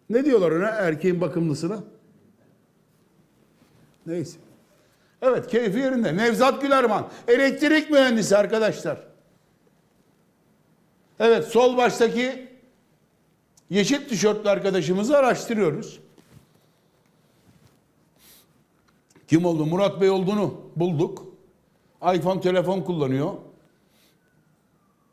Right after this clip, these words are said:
Ayakkabıları da ba-, bayağı pahalı bir ayakkabı. Onları da inceledik. Haftaya bunlar, detayları haftaya konuşacağız sizinle.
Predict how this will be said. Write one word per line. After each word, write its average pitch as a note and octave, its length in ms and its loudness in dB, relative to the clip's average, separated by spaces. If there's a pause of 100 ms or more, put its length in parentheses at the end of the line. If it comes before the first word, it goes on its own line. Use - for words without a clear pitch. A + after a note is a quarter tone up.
(280)
Ayakkabıları F3 640 0
da F#3+ 60 0
ba-, F3+ 600 -2
bayağı E3 340 2
pahalı F3 340 -2
bir E3+ 60 0
ayakkabı. B2 400 -2
Onları D3+ 520 -4
da D3+ 40 -2
inceledik. C3+ 400 -2
Haftaya E3 400 -2
bunlar, B2 280 -4
detayları D3 440 -2
haftaya C3+ 360 -4
konuşacağız G#2+ 400 -10
sizinle. F#2+ 320 -14